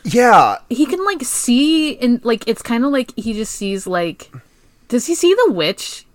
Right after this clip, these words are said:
Speaker 1: This is sort of, like, reminiscent of, like, witch, the witch space, but, like,
Speaker 2: Yeah.
Speaker 1: I also think this is supposed to, like,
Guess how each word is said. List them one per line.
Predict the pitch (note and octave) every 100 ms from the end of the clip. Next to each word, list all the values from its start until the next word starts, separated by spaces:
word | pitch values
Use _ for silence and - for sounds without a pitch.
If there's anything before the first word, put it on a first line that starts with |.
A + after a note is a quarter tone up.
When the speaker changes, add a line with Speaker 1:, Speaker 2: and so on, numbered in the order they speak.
| _ _ _ _ _ _ _ - A3 G3
Speaker 1:
This | F3+ B3+ D#4+
is | -
sort | G3 F#3+
of, | F3+
like, | E3+ E3
reminiscent | D3+ D#3+ E3 E3 E3 D3+
of, |
like, | D3 C#3
witch, | A#2+ C#3+ - -
the | D3
witch | C3 C#3+ D3
space, | - - F#3 F#3 -
but, | B2+ D3 G#2+
like, | D3 C3+
Speaker 2:
Yeah. | G#3+ A#3+ A#3+ A3
Speaker 1:
I | E3+
also | G3+ D4
think | D4 -
this | G3
is | F3
supposed | D3 E3+ -
to, |
like, | D#3